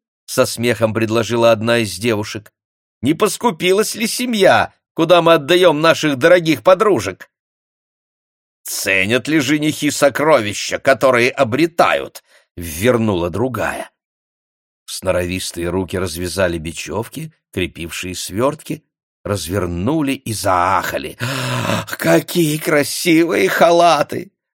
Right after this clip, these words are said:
А какая искусная вышивка! И швы все ровные, а уголки закруглённые,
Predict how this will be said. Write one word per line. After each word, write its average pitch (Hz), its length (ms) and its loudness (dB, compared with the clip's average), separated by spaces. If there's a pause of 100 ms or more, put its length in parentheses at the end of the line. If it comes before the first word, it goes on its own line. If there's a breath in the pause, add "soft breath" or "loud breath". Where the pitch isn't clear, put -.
(140)
А - 100 2
какая 135 400 2
искусная 151 640 0
вышивка! 131 760 -2 (220)
И 147 120 2
швы 147 500 4
все 277 300 4
ровные, 95 580 4 (560)
а 104 160 2
уголки 110 480 2
закруглённые, 185 1300 2